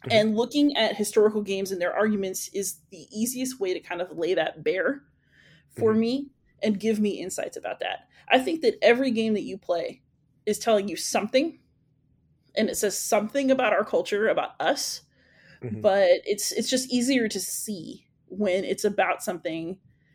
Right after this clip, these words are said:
Speaker 2: like a war or a historical period
Speaker 1: Mm-hmm.
Speaker 2: or, you know, something that you can really actually research and grab onto.
Speaker 1: Hmm. Yeah, I remember the episode. Of one, uh, so I do have a,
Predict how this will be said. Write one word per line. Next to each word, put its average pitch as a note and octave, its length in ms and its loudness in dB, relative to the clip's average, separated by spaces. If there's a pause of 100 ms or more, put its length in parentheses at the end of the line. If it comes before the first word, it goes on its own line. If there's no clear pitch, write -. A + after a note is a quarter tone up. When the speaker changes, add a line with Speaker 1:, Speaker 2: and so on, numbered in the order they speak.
(360)
Speaker 2:
like E3+ 360 2
a G3+ 80 4
war - 540 -8 (380)
or E3 300 2
a - 120 -2
historical F#3+ 560 -4
period - 580 -12 (680)
Speaker 1:
Mm-hmm. G3 180 -14
Speaker 2:
or, G#3 360 4
you G#3+ 80 -2
know, F#3+ 60 -2
something C4 340 4
that G#3 100 0
you A3 100 -4
can G#3+ 200 0
really F#3+ 260 -2
actually F#3 340 -4
research F3 440 -6
and D3 100 -8
grab E3 320 -4
onto. - 300 -12 (1300)
Speaker 1:
Hmm. B2+ 120 -10 (360)
Yeah, B2+ 140 2
I - 20 2
remember D3+ 260 0
the C3+ 120 2
episode. B2+ 420 -2
Of B2 160 -6
one, C#3+ 260 -2
uh, C#3 200 4
so D3+ 180 2
I E3 160 6
do E3+ 240 2
have D3+ 160 4
a, B2 120 2